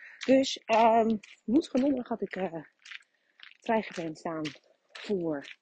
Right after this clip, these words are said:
eh, het kantoor. Op woensdag, eh, werd het alarm aangesloten. Eh, werden, eh, de meubels door ikea gebracht. En hebben nog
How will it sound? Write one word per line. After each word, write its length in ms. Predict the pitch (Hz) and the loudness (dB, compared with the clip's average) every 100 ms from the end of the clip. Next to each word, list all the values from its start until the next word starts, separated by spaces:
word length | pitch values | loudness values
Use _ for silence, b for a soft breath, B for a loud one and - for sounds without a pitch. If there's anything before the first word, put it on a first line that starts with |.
| _ _ _ - _ _ _ | _ _ _ -20 _ _ _
eh, 140 | 165 | -8
het 180 | - - | -8 -10
kantoor. 400 | 180 185 285 349 B B B B B | -6 2 2 2 B B B B B
Op 160 | 180 | 0
woensdag, 580 | 196 214 214 180 175 - | 2 0 0 -2 -2 -6
eh, 80 | 160 | -8
werd 180 | 156 - | -4 -6
het 120 | - | -4
alarm 360 | 208 262 277 | -2 0 0
aangesloten. 960 | 240 233 - - 196 196 - 185 196 - _ _ - - _ _ - - - - | 0 -2 -4 -2 0 0 -2 -4 -4 -10 _ _ -20 -20 _ _ -18 -16 -18 -10
Eh, 380 | 165 151 147 - - | -8 -6 -8 -12 -6
werden, 360 | 180 160 156 - | -4 -2 -6 -6
eh, 220 | - 165 160 | -10 -10 -8
de 120 | 160 | -6
meubels 340 | 190 208 185 | 0 0 0
door 120 | 175 | -4
ikea 380 | 185 196 214 196 | -6 0 0 2
gebracht. 540 | 196 175 185 - B B B B _ | -2 -2 -4 -4 B B B B _
En 200 | - 180 | -4 -2
hebben 180 | 180 175 | -2 -2
nog 360 | 180 180 - | -2 -4 -8